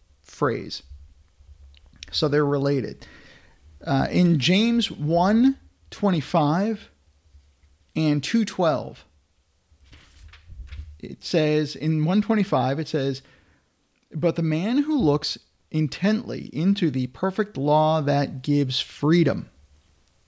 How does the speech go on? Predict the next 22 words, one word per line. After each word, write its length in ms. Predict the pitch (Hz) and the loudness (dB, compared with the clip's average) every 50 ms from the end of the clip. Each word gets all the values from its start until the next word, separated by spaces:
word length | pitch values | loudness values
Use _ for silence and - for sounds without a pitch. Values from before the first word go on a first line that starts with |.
| _ _ _ _ _ _ - _ | _ _ _ _ _ _ -14 _
and 120 | - 143 139 | 0 0 2
continues 520 | - 160 139 - - 180 196 214 226 214 | 2 2 2 2 4 4 4 4 4 2
to 100 | - - | 2 0
do 220 | 165 135 170 180 160 | 0 0 0 -2 -2
this, 300 | 117 113 120 131 - - _ _ _ | -4 -6 -6 -8 -10 -14 _ _ _
not 220 | - 143 139 147 - | -2 0 0 0 0
forgetting 400 | - 180 160 175 165 170 165 160 | -2 0 2 2 0 0 0 -2
what 100 | 151 151 | -2 0
he 60 | 160 | 0
has 140 | 165 175 - | 0 -2 -2
heard, 320 | - 139 120 120 123 120 - | -2 -2 -2 -2 -4 -6 -8
but 180 | - 117 - _ | -10 -12 -4 _
doing 320 | - 226 269 226 135 110 | 0 0 0 0 -2 -4
it, 240 | 92 92 92 - _ - _ _ _ _ - _ _ | -6 -8 -10 -12 _ -20 _ _ _ _ -20 _ _
he 240 | - - - 175 185 | -8 -4 -2 0 2
will 140 | 180 196 | 2 2
be 120 | 196 214 220 | 2 2 0
blessed 440 | 196 180 170 139 120 123 123 - - | 2 2 2 2 2 0 -4 -6 -6
in 140 | 143 135 131 | -6 -6 -4
what 140 | 123 117 117 | -6 -6 -8
he 80 | 120 | -4
does." 440 | 127 190 196 - - - - - - | -2 0 0 0 -2 -4 -10 -16 -18